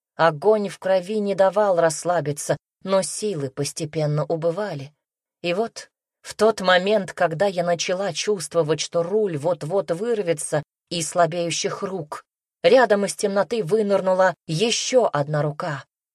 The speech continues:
и опустилась поверх моей. «Молодец, девочка! Потерпи чуть-чуть,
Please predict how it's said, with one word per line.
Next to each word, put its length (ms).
и 80
опустилась 640
поверх 460
моей. 580
«Молодец, 1080
девочка! 920
Потерпи 760
чуть-чуть, 880